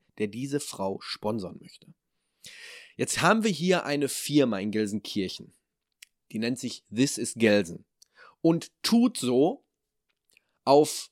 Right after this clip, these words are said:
ja, heimatbezogen und bringt Hoodies raus, für meiner Meinung nach zu viel überhöhten Preis für dieses Design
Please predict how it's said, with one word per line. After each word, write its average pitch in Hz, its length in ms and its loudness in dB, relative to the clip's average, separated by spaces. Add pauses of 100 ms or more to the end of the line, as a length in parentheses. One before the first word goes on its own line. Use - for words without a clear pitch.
(140)
ja, 104 420 -6
heimatbezogen 139 880 2
und 143 120 2
bringt 151 320 0
Hoodies 151 380 4
raus, 123 520 4
für - 180 -10
meiner 156 360 6
Meinung 127 280 2
nach 120 200 0
zu - 200 -6
viel - 380 -4
überhöhten 127 500 4
Preis 117 380 -2 (240)
für 120 140 -4
dieses 120 260 -4
Design 117 460 0